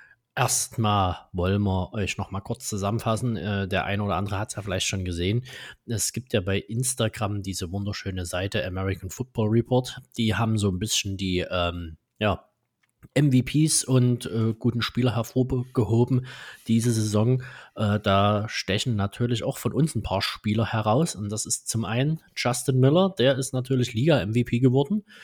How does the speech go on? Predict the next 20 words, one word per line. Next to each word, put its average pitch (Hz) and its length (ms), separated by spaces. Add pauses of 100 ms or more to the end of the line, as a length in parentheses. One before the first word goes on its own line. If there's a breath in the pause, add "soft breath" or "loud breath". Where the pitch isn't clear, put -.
(300 loud breath)
Äh, 139 80
und 127 720
Tyler 131 360
Hudson, 123 380
unser 107 400
heutiger 104 380
Gast, - 380
ist - 300
Offensive 107 640
Player 95 400
of - 160
the 90 80
Year 87 220
geworden. 87 500
Also 95 380 (560 loud breath)
das - 500
ist 160 260
schon 175 200
mal, 185 420 (140)
ja, 120 380